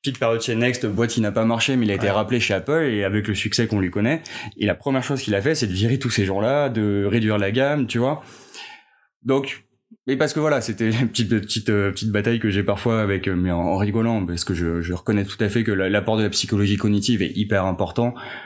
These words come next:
Speaker 1: Euh, quand on, bon, c'est toujours un peu le même exemple, donc j'aimerais bien qu'on m'en cite d'autres que le cockpit d'avion, que tu vois, ce genre de trucs. Mais bien sûr, euh, bien sûr que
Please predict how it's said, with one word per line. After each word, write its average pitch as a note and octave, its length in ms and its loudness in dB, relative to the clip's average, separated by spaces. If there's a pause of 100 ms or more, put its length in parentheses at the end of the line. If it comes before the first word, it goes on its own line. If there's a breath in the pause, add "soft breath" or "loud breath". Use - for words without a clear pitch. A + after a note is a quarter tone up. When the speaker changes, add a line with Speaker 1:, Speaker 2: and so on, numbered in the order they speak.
(240 loud breath)
Speaker 1:
Euh, F2 360 0
quand A2 240 -2
on, F2+ 240 0
bon, G#2 160 0
c'est A2+ 120 0
toujours C#3 140 2
un C3 40 -2
peu C#3 80 -2
le C#3+ 60 0
même C#3 140 2
exemple, C#3+ 260 0
donc B2 100 0
j'aimerais A2+ 200 2
bien A#2+ 100 2
qu'on A#2+ 100 0
m'en A2 100 2
cite B2 160 -2
d'autres C3 200 0
que A#2 60 2
le G2 80 0
cockpit G#2 300 -2
d'avion, A#2 480 2
que A2 100 -2
tu G#2 140 -4
vois, A#2+ 100 2
ce G#2 100 -4
genre G#2+ 140 0
de A2 80 2
trucs. D#3 300 -2 (340 loud breath)
Mais A2 160 4
bien G#2+ 260 0
sûr, B2+ 460 2
euh, F#2 420 0
bien A2+ 300 0
sûr B2+ 260 0
que F#2 600 0